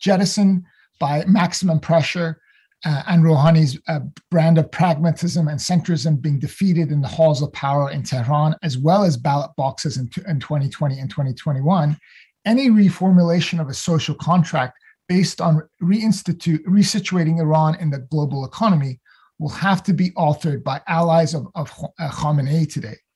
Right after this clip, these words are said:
Ras-, Raisi and so forth, and the parliament headed by Ghalibaf. And tactically, uh, and tacitly at least, approved by a pulverized and highly skeptical citizenry. None of this is simple, and all of it will be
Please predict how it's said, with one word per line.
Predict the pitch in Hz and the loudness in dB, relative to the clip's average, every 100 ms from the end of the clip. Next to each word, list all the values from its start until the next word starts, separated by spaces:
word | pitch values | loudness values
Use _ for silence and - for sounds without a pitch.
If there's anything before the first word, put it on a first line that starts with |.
| _ _ | _ _
Ras-, | 156 135 135 | -6 -4 -6
Raisi | - 156 131 127 - 131 | -6 -4 -4 -6 -8 -8
and | 120 | -8
so | - 110 | -10 -14
forth, | - 127 123 | -12 -14 -10
and | 131 | -10
the | |
parliament | 107 131 135 135 131 - - _ - | -8 -8 -8 -10 -12 -16 -20 _ -8
headed | 151 139 | -4 -4
by | 127 127 | -4 -6
Ghalibaf. | 127 139 131 120 110 - _ _ _ _ - _ _ - | -4 -4 -4 -8 -10 -16 _ _ _ _ -20 _ _ 0
And | 185 | 2
tactically, | 180 220 240 - 233 - 208 190 | 2 0 0 -2 -10 -2 0 0
uh, | 170 151 202 | 0 -2 2
and | 180 | 2
tacitly | 151 233 226 - 175 156 | 4 0 0 -6 -2 -2
at | 151 | -2
least, | 156 151 - _ | -4 -4 -6 _
approved | 160 - 208 220 185 | -10 -4 0 2 2
by | 185 156 | 2 2
a | |
pulverized | 151 - 214 196 185 151 139 143 - _ _ - | 0 -2 2 4 4 4 2 -4 -8 _ _ -4
and | 156 | -4
highly | - 196 170 151 - | 0 2 4 2 0
skeptical | 175 156 - 160 131 - | -2 -2 -6 -6 -6 -2
citizenry. | 160 143 131 120 - - _ _ _ _ _ _ _ _ _ _ _ 180 185 | -2 -2 -4 -8 -10 -16 _ _ _ _ _ _ _ _ _ _ _ 4 6
None | 220 | 6
of | 240 | 6
this | 170 170 | 4 2
is | 180 - 175 | 0 -2 -2
simple, | 131 139 123 - _ _ _ | -2 -6 -10 -12 _ _ _
and | 180 - | -6 0
all | 202 196 | 2 2
of | 180 | 4
it | 175 170 | 2 0
will | 175 165 | -4 -2
be | 151 | -4